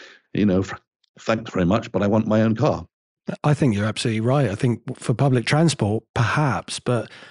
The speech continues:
Speaker 2: there's nothing like the convenience of your own car. And like you say, everyone's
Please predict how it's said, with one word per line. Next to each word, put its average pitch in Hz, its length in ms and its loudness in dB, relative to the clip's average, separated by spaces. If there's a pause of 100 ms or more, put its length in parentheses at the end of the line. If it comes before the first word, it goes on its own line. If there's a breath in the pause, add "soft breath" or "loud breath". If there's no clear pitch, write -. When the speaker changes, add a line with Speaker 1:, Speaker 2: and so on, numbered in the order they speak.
(300 loud breath)
Speaker 2:
there's 127 220 2
nothing 135 280 2
like 127 160 4
the 110 80 -6
convenience 117 680 2
of 98 100 -6
your 101 140 -2
own 90 200 -6
car. 92 480 -6 (120)
And 120 460 2 (420 soft breath)
like 117 200 2
you 120 60 -2
say, 165 280 0
everyone's 110 380 0